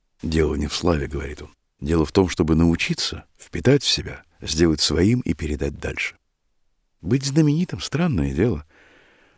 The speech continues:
У этого есть свои преимущества, но есть и опасности. Известность — что-то вроде беса. Очень опасно обнимать своё собственное отражение. Но остальные ему подстать.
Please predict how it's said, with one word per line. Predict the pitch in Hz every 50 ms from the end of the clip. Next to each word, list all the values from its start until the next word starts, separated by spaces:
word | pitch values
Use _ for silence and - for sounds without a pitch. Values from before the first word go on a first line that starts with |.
| _ _ _ _ _ _
У | - 101
этого | 123 127 139 135
есть | 147 170 208 180 -
свои | - 113 98 78
преимущества, | 73 - 92 110 127 143 139 107 - - - - - - 73 73 - _ _ -
но | 80 76
есть | 76 71 67 - -
и | 98
опасности. | 92 92 - - 90 - - - - - - - - - _ _ _ _ _ _ _
Известность — | - 80 73 78 107 120 - - - - - - - _ _ _ _ _ _ _ _ _ _
что-то | - - - 104 - 98
вроде | 92 95 98 95 110
беса. | 113 107 104 - - - - - - _ _ _ _ _ -
Очень | - 131 - - 87 80
опасно | 76 73 - 82 76 - - 76 73
обнимать | 67 64 71 71 69 69 73 76 - - _ _ _ _ _ _
своё | - - - - 78 67 -
собственное | - - - - - - - - 80 78 78 78 78 78 78
отражение. | - 73 - - 73 76 73 - - - - - - - - _ _ _ _ _ _ _ _ _ _ _ _ _ _ _ _ _ _ -
Но | 120
остальные | 127 - - 80 78 82 113 151 139 82
ему | 69 71 69
подстать. | - - - - - - - 71 - - - -